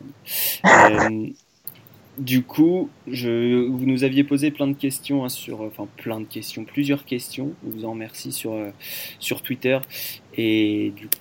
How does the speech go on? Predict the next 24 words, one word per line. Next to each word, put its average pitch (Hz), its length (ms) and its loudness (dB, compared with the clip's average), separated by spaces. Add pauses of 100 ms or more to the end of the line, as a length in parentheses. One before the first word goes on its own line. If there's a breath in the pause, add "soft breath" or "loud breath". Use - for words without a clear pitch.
coup, 135 300 -2
je 131 120 -2 (260)
pense, 175 500 -2
on 131 100 -6
pense 147 680 -4
qu'on 113 160 -12
a - 20 -12
fait - 160 -6
le 120 60 -4
tour. 135 340 -2
Romain 117 500 -2
a, 82 100 -10
a - 20 -6
vérifié 117 480 -8
ça 120 180 -6
avec, 110 300 -8
euh, 101 60 -8 (100)
attention 123 600 -10
et 113 40 -10
minutie, 117 680 -8
et 117 140 -8
il 107 280 -6
me 107 280 -16
semble 117 240 -8